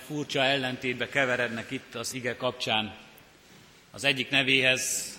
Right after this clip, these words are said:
a halál és az elmúlás kötődik, a másikéhoz pedig az élet, az örök élet.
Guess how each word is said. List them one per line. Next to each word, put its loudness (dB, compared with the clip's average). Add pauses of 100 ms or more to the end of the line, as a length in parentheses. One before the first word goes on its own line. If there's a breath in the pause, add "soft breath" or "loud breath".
a -12
halál 6
és -2
az -8
elmúlás 0
kötődik, -6 (800)
a -16
másikéhoz 0
pedig 0
az -4
élet, -4 (760)
az -6 (320)
örök -8
élet. -8